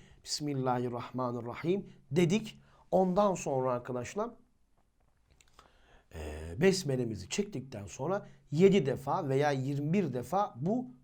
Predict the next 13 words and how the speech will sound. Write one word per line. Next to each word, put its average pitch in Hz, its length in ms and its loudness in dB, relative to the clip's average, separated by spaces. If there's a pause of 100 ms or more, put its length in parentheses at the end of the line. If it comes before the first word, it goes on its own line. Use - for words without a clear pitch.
(160)
duayı 117 400 2
okuruz. - 480 -20 (1800)
Şimdi 262 280 0
bir 339 140 10
de 247 260 6 (360)
başka 156 380 6
bir 202 120 2
terkip 180 480 2
daha 196 220 4
söyleyeyim 135 480 -2
size 143 500 -6 (260)
değerli 135 220 2
kardeşler. 127 560 -4